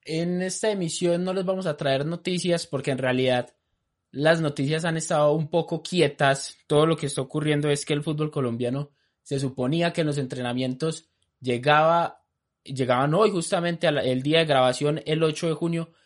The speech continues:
pero esto no fue así. Pero, pero yo lo que quise traer fue una recomendación de un texto, de un texto, de un reportaje.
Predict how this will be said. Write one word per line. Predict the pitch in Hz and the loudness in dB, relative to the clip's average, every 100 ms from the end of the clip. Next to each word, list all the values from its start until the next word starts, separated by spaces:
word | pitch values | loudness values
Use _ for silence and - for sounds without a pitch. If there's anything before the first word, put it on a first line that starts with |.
| _ | _
pero | - 143 131 | 0 2 2
esto | 127 - 139 | 0 -2 -2
no | 143 | -2
fue | 139 143 | 0 0
así. | 147 185 170 - _ _ _ _ _ | 2 -2 -4 -6 _ _ _ _ _
Pero, | - 196 180 185 - - - | 0 2 4 2 -2 -8 0
pero | 170 165 | 2 2
yo | 151 160 | 0 0
lo | 175 | 0
que | 185 180 | -4 -6
quise | 160 147 | -4 -4
traer | 170 151 135 | -2 0 0
fue | 160 | -2
una | 175 | -4
recomendación | 156 143 131 123 123 127 127 | -6 -4 -4 -2 -4 -4 -2
de | 156 | -4
un | 151 | 0
texto, | 175 135 - | 0 0 -2
de | 117 127 | -4 -4
un | 127 | -4
texto, | 160 160 175 - | -4 -4 -6 0
de | 139 | 2
un | 139 156 | 2 2
reportaje. | 190 - 127 - 139 120 107 | 0 -2 -4 0 0 0 -4